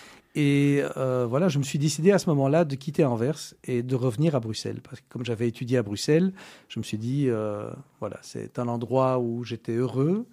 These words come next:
où je me sentais libre de recommencer. Euh, j'étais jeune trentenaire et donc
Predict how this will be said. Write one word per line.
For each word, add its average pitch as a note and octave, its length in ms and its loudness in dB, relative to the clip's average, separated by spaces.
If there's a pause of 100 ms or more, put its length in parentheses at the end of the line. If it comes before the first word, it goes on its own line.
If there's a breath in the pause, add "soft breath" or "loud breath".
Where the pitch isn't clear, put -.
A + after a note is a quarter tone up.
(400 loud breath)
où C#3 180 0
je C3 140 -4
me B2 60 -2
sentais B2+ 320 -2
libre D3+ 300 2
de C3 60 0
recommencer. C3 720 -2 (720 soft breath)
Euh, A2+ 160 -4
j'étais A2+ 260 -2
jeune C#3 260 2
trentenaire C#3 640 2
et B2 60 0
donc B2 220 -4